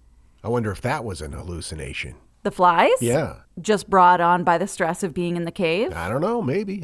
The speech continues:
Speaker 2: don't
Speaker 1: mean
Speaker 2: know. Overall, she said it was a really nice experience, so
Speaker 1: <laughs>
Speaker 2: I
Speaker 1: Except for all the flies.
Speaker 2: Well, that if you're saying that flies were the hallucination, then
Speaker 1: Well, still wouldn't be a very good experience.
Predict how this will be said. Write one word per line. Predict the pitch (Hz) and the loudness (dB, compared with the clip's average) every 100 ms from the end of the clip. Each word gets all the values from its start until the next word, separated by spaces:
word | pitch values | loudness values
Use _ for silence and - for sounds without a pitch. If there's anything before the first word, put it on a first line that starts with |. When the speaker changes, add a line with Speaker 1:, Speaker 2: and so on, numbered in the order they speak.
| 135 | 0
Speaker 2:
don't | |
Speaker 1:
mean | - | 2
Speaker 2:
know. | 254 262 - | 2 0 -2
Overall, | 190 233 208 294 | -2 2 4 4
she | - 196 | 2 -4
said | 226 | 0
it | 214 | 0
was | 202 190 | -2 -4
a | |
really | 190 202 | 0 0
nice | 202 202 208 | 0 -2 -4
experience, | - - 294 220 - - | -10 -6 -4 -4 -6 -8
so | - 143 | -4 -2
Speaker 1:
<laughs> | |
Speaker 2:
I | 143 143 147 160 156 | -2 -2 -2 -2 -6
Speaker 1:
Except | - 127 - | -8 -8 -8
for | 92 | -6
all | 82 | -6
the | 67 | -8
flies. | - 98 123 90 90 - 185 | -8 -6 -6 -6 -10 -12 0
Speaker 2:
Well, | 208 - | 2 2
that | 190 202 - | 0 0 0
if | 196 - | -8 -6
you're | 196 196 | -6 -4
saying | 208 190 185 | -2 -2 -2
that | 165 | -6
flies | - 185 175 170 | -2 2 2 0
were | 165 | -4
the | 160 165 | -4 -6
hallucination, | 175 165 175 151 165 202 - 156 147 | -4 -4 -4 -6 -4 -4 -4 -6 -6
then | 151 151 147 160 170 | -6 -6 -6 -10 -10
Speaker 1:
Well, | 123 76 - _ | -10 -10 -12 _
still | - 120 98 | -12 -8 -6
wouldn't | 90 80 | -8 -10
be | 76 | -10
a | 80 | -8
very | 95 90 | -6 -6
good | 80 71 | -6 -10
experience. | 69 - 120 131 98 76 95 | -12 -12 -10 -8 -8 -10 -12